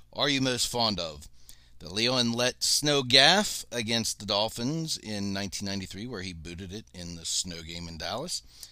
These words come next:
The Jerome Bettis coin toss fiasco, which happened versus the Lions, where him and the referee disagreed on whether he called heads or tails. Ultimately, the Lions got the ball and won the game.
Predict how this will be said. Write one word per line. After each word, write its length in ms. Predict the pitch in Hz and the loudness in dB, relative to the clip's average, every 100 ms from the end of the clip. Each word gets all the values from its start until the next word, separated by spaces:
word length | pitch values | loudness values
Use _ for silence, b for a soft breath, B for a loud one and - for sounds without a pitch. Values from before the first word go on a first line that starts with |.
| B B B B B | B B B B B
The 220 | 113 110 | 2 2
Jerome 500 | 90 104 131 147 147 | 2 0 2 4 6
Bettis 440 | 131 147 147 - - | 8 8 8 4 2
coin 460 | - 170 175 165 - | 0 2 4 2 0
toss 400 | - 165 170 - | 0 4 4 2
fiasco, 880 | 135 139 151 160 - 135 156 196 - b b b b b - | 4 8 8 6 2 2 2 0 -6 b b b b b -12
which 180 | 104 - | -2 2
happened 380 | 117 - 113 | 2 2 -2
versus 260 | 98 110 98 | -2 -4 -4
the 60 | 101 | -4
Lions, 420 | 95 95 113 104 | -2 0 0 -2
where 140 | 92 | -6
him 260 | 90 107 104 | -4 -2 -2
and 80 | 98 | -4
the 60 | |
referee 300 | 95 104 127 | -6 -6 -4
disagreed 500 | 120 151 147 202 277 | 0 2 4 2 6
on 100 | 262 | 6
whether 160 | 233 202 | 6 6
he 80 | 180 | 4
called 220 | 175 147 | 6 6
heads 200 | 139 127 | 6 2
or 60 | |
tails. 480 | 117 127 120 120 117 - B B B | -2 2 2 0 -4 -8 B B B
Ultimately, 380 | - 113 120 113 | -4 -2 0 0
the 120 | 107 | 0
Lions 720 | 101 98 113 113 110 110 95 - b b - | 0 2 4 4 4 2 -2 -6 b b -12
got 240 | 90 117 - | 0 0 0
the 80 | 107 | 0
ball 460 | 107 123 110 110 | 4 6 6 2
and 340 | 101 104 101 90 | 0 0 -2 -2
won 200 | 107 104 | -2 0
the 80 | |
game. 420 | 95 107 98 98 | 0 -2 -2 -4